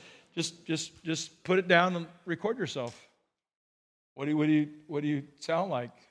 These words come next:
I caught myself the other day while I was preparing for this message, saying things, and I go, "Well, really? I didn't used to sound like that." And I started doing some introspection to look at where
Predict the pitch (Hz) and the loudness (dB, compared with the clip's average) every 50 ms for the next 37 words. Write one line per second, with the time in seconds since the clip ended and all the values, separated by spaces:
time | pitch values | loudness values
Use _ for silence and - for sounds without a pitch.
0 | _ _ 143 151 165 165 - 175 175 170 175 170 170 160 - 175 160 151 156 170 | _ _ -2 -2 0 2 4 4 4 4 4 2 2 2 2 4 4 6 6 4
1 | - - - - _ _ _ _ _ _ - 151 156 175 180 156 147 151 151 151 | 0 -4 -14 -20 _ _ _ _ _ _ -4 -2 -2 0 2 2 2 4 6 6
2 | 147 143 147 139 - - 143 - - 147 147 147 147 - - 151 143 160 151 - | 6 6 6 4 2 -2 -4 0 2 2 2 2 0 -2 -4 -2 -2 -4 -4 -6
3 | - - 156 147 143 135 - 147 143 135 135 - - - _ _ _ _ _ _ | -10 -6 -2 -2 -2 -2 -2 -6 -8 -8 -10 -14 -20 -20 _ _ _ _ _ _
4 | _ _ _ - - - 156 160 175 180 180 175 180 - - 156 143 139 139 147 | _ _ _ -8 -2 2 4 4 4 4 2 -2 -6 -6 -4 -4 -2 -2 -4 -6
5 | 143 135 156 143 139 139 139 139 139 139 143 165 185 175 160 151 160 - 160 147 | -8 -8 -8 -8 -6 -6 -4 -4 -4 -2 -2 -2 -4 -4 -8 -12 -14 -6 -2 0
6 | 156 180 247 311 294 - - _ _ _ _ _ _ _ _ _ _ _ _ _ | 0 0 0 -2 -6 -10 -14 _ _ _ _ _ _ _ _ _ _ _ _ _
7 | _ _ _ _ _ _ _ _ _ _ _ _ _ _ - 135 160 208 208 160 | _ _ _ _ _ _ _ _ _ _ _ _ _ _ -10 -6 -6 -4 -6 -6
8 | 147 151 180 208 - - 131 - - 131 120 127 123 117 - - 127 135 151 175 | -6 -6 -6 -6 -8 -10 -12 -10 -8 -8 -8 -8 -8 -10 -10 -12 -14 -14 -14 -14
9 | 202 _ _ _ _ _ _ _ _ _ _ _ _ _ _ _ _ _ _ _ | -18 _ _ _ _ _ _ _ _ _ _ _ _ _ _ _ _ _ _ _
10 | _ _ _ _ _ _ _ _ _ _ _ _ _ _ - 147 151 147 - - | _ _ _ _ _ _ _ _ _ _ _ _ _ _ -6 -4 -4 -2 2 2
11 | 156 156 180 160 165 165 175 165 - - 175 165 160 165 185 190 - - - 160 | 2 2 4 2 2 0 0 -2 -4 -6 -4 -4 -4 -4 -4 -6 -6 0 2 2
12 | 151 - - 180 180 196 233 254 - - - 160 147 151 165 165 - 185 170 - | 2 2 -2 -4 -6 -6 -6 -10 -14 -10 -6 -2 0 0 0 0 0 -2 -4 -4
13 | - 151 151 151 160 170 180 165 - | -2 0 2 4 4 2 2 -2 -6